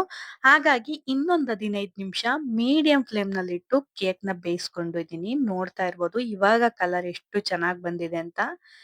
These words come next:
ಈಗ ಕೇಕ್ ರೆಡಿ ಆಗಿದೆ, ಇದನ್ನ ಎತ್ತಿಟ್ಕೋತಾ ಇದ್ದೀನಿ. ಸ್ವಲ್ಪ ನಿಧಾನವಾಗಿ ಎತ್ತಿಟ್ಕೊಳ್ಳಿ, ಯಾಕಂದ್ರೆ ತುಂಬಾನೇ ಬಿಸಿ ಇರುತ್ತೆ. ಈಗ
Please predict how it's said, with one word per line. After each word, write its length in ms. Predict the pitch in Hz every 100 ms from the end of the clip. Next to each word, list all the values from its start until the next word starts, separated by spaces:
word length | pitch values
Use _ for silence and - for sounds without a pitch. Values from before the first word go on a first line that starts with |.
| _ _ _ _ _ - _
ಈಗ 140 | 262 302 302
ಕೇಕ್ 300 | 240 233 240
ರೆಡಿ 240 | 233 214 208
ಆಗಿದೆ, 320 | 196 185 269
ಇದನ್ನ 320 | 254 208 220 240
ಎತ್ತಿಟ್ಕೋತಾ 680 | 190 _ 208 - 190 185 175
ಇದ್ದೀನಿ. 340 | 170 175 202 370 - _ _ _ _ _ _ _ - - _ -
ಸ್ವಲ್ಪ 240 | 285 285
ನಿಧಾನವಾಗಿ 800 | 262 233 226 240 254 240 220 202 254
ಎತ್ತಿಟ್ಕೊಳ್ಳಿ, 640 | 190 - 196 _ 190 190
ಯಾಕಂದ್ರೆ 400 | 220 185 190 190 190
ತುಂಬಾನೇ 460 | 190 190 202 202 190
ಬಿಸಿ 280 | 180 - 180
ಇರುತ್ತೆ. 380 | 175 - 214 339 - _ _ _ _ _ _
ಈಗ 160 | 277